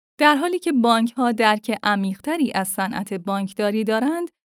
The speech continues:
فینتک‌ها در بکارگیری فناوری تجربهٔ بیشتری دارند. همزمان شرکت‌های فینتک تغییراتی را ایجاد می‌کنند که مدل‌های کسب و کاری را به شکل دیجیتالی ترجمه کرده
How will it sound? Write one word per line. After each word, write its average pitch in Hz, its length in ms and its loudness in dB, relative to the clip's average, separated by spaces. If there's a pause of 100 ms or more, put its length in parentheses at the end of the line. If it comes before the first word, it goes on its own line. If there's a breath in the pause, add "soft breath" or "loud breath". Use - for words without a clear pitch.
(140)
فینتک‌ها 285 600 4
در 285 240 2
بکارگیری 208 800 0 (100)
فناوری 202 720 2
تجربهٔ 170 640 -4
بیشتری 165 540 -6
دارند. - 400 -12 (920)
همزمان 320 480 6
شرکت‌های 277 640 2
فینتک 220 600 -2
تغییراتی 220 680 2
را 254 80 4
ایجاد 196 420 0
می‌کنند 185 520 -4
که 202 100 -4
مدل‌های 202 800 0
کسب 285 280 -2
و 247 60 2
کاری 233 360 0
را 233 140 2
به 196 140 0
شکل 294 380 -2
دیجیتالی 180 680 -2
ترجمه 175 540 -6
کرده 247 440 -2